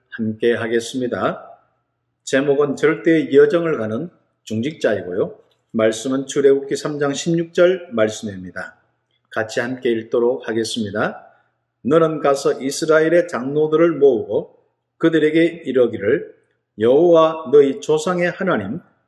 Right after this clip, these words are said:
곧 이-, 아브라함과 이삭과 야곱의 하나님이 내게 나타나 이러시되, 내가 너희를 돌보아." 아멘. 우리 렘넌트와 전도자들이 오늘 하루 동안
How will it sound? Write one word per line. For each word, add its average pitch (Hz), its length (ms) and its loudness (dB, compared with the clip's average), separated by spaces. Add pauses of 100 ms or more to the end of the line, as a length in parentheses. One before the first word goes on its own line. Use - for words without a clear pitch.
(100)
곧 143 420 0
이-, 147 280 -10
아브라함과 139 840 2
이삭과 135 720 -6 (300)
야곱의 170 480 2
하나님이 135 680 -4 (500)
내게 127 600 2
나타나 160 640 -2
이러시되, 113 580 0 (540)
내가 165 420 2
너희를 185 920 2
돌보아." 107 840 0 (300)
아멘. 92 720 -6 (1600)
우리 127 280 0
렘넌트와 156 580 2
전도자들이 117 800 -2
오늘 120 240 -2
하루 123 280 -4
동안 123 340 -4